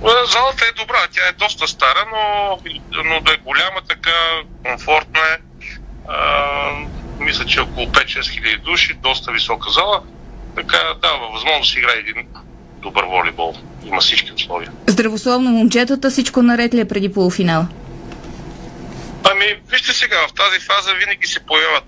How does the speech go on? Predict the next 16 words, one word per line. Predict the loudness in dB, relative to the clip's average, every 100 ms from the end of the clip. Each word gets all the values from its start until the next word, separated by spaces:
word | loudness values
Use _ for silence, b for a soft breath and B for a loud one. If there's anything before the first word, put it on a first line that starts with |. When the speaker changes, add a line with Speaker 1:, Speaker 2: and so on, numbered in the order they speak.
| -2
Speaker 1:
някакви | -2 -2 -8 -8
проблеми, | -8 -2 -2 -2
но, | 0 2 2 2 0 -2 -6 -16 -16 -16 -14 -14 -8
но | -4
те | 0 0
са | -2
в | -2 0
малка | 0 -2 -8
част | -6 -6
от | -10
момчетата, | -6 -4 -4 -8
но | -6 -4 -4 -8 -12 B B -16 -4
не | -2 0
са | 0
толкова | 0 -2 0
сериозни. | 0 0 0 -2